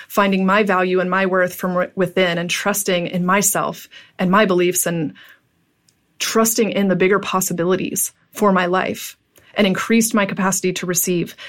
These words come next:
And I reignited my passion and started prioritizing being supported and prioritizing my joy and my pleasure and my true desires.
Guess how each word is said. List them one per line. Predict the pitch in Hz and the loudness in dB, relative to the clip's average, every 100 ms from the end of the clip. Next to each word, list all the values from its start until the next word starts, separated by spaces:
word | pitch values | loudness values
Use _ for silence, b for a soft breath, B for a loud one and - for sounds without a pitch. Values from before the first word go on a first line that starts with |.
| B | B
And | 196 | 0
I | 190 | 2
reignited | 180 185 190 226 196 196 196 190 | 0 -2 2 2 4 4 4 2
my | 180 | 0
passion | 175 - 190 - 175 | -2 0 0 0 -2
and | 165 185 | -2 -2
started | 196 190 | 0 0
prioritizing | 185 196 208 240 233 202 180 185 180 170 | 0 0 2 2 0 -2 0 0 -2 -2
being | 196 220 | 0 0
supported | 196 190 - 208 196 170 | -2 -6 0 2 4 2
and | - 190 | 0 -2
prioritizing | 190 196 214 220 196 185 180 185 | -2 0 0 0 -2 0 -2 -2
my | 190 208 | 0 0
joy | 185 175 170 | 0 0 0
and | 185 185 | 0 -2
my | 196 | -2
pleasure | 202 185 175 | -2 -2 0
and | 170 185 | -2 -2
my | 185 190 | -2 -2
true | 185 185 | -2 -2
desires. | 175 170 160 - - | -4 -4 -6 -6 -8